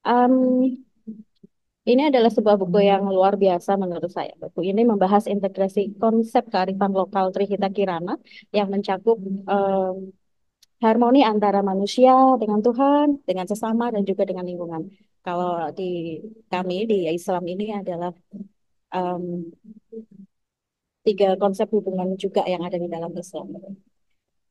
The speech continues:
Eh, hubungan manusia dengan Allah Subhanahu wa Ta'ala, hablum minallah, manusia dengan manusia, hablum minanas, dan manusia dengan alam, hablum minal alam, gitu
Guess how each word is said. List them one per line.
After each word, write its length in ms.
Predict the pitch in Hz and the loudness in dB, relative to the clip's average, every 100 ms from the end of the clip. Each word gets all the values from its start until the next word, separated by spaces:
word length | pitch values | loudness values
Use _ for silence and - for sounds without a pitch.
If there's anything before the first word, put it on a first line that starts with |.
| 185 | -8
Eh, 440 | 185 180 180 180 180 - _ - | -6 -6 -6 -8 -12 -18 _ -8
hubungan 360 | 185 185 180 175 | -4 -4 -4 -4
manusia 320 | 170 185 - 185 | -4 -6 -2 -2
dengan 260 | 175 170 160 165 180 - | -2 -8 -8 -10 -12 -8
Allah 220 | 190 175 185 - | -2 -2 -2 -4
Subhanahu 360 | 175 165 170 | -4 -4 -4
wa 80 | 156 | -6
Ta'ala, 300 | 160 160 170 214 | -6 -6 -4 -2
hablum 320 | 226 185 185 175 | -2 -2 -2 -2
minallah, 320 | 165 160 196 - _ _ 196 | -6 -4 -6 -6 _ _ -12
manusia 500 | 185 170 170 - 170 165 | -6 -4 -4 -4 -4 -4
dengan 220 | 170 165 170 170 | -6 -8 -10 -12
manusia, 480 | 180 196 214 220 185 | -8 -6 -2 -2 -2
hablum 320 | 240 190 180 175 | -4 -4 -4 -4
minanas, 360 | 175 165 180 254 196 | -4 -4 -6 -6 -4
dan 80 | 170 | -4
manusia 240 | 175 180 165 160 | -6 -6 -6 -6
dengan 180 | 160 156 | -10 -8
alam, 280 | 170 175 156 156 _ _ _ _ - | -6 -4 -4 -8 _ _ _ _ -8
hablum 320 | 175 185 185 180 | -4 -2 -4 -4
minal 220 | 165 151 | -6 -6
alam, 300 | 139 151 143 147 _ | -8 -8 -10 -14 _
gitu 140 | _ | _